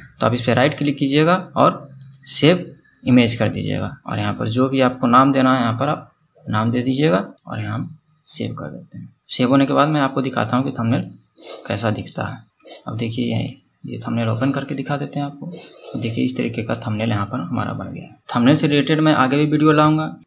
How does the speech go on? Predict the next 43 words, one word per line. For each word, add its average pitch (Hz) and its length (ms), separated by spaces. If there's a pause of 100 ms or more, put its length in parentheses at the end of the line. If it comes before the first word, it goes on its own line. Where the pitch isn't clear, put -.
(140)
और 127 200
भी 135 200
अलग-अलग 135 500
तरीके 127 300
का 127 120
thumbnail 123 320
कैसे 120 240
बनाते 117 360
हैं, 117 280
मैं 127 180
अपना 139 360
thumbnail 151 200
कैसे 143 240
बनाता 123 380
हूँ। 123 240 (200)
अगर 131 180
आपको 143 340 (220)
ये 156 260
thumbnail, 143 360
अगर 143 240
आपको 127 320
Photoshop 151 500
पे 160 60
सीखना 127 300
है 143 180 (260)
आप 127 200
comment 160 300
कीजिए, 165 280
मैं 135 180
ये, 131 160 (220)
ये 151 300
thumbnail 143 280
Photoshop 139 380
पे - 140
बना 135 220
के 143 100
दिखाऊंगा 135 380
कि 139 140
shape 135 300
आपको 135 240
कैसे 139 300
बनाना 127 360
है, 165 140